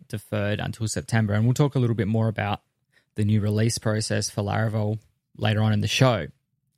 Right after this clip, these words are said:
So they, they worked, the Laravel team worked hard to backport this functionality in a backwards compatible way into Laravel version eight. And so describing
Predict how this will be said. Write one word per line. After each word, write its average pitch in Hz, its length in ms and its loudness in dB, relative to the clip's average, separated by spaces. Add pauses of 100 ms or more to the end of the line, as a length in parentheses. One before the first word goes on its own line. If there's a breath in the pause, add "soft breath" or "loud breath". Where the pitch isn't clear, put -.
So 117 300 0
they, 113 280 0 (120)
they 135 100 2
worked, 135 320 0
the 127 60 -6
Laravel 123 300 -4
team 117 200 -6
worked 117 160 -6
hard 113 220 -4
to 110 340 -2 (340 soft breath)
backport 123 380 0
this 107 100 -4
functionality 113 540 -2
in 110 80 0
a 107 40 0
backwards 120 360 0
compatible 110 420 -2
way 110 260 0
into 110 480 -2
Laravel 113 600 -2 (160)
version 113 320 -2
eight. - 220 -2 (380)
And 120 140 2
so 127 120 2
describing 120 560 -2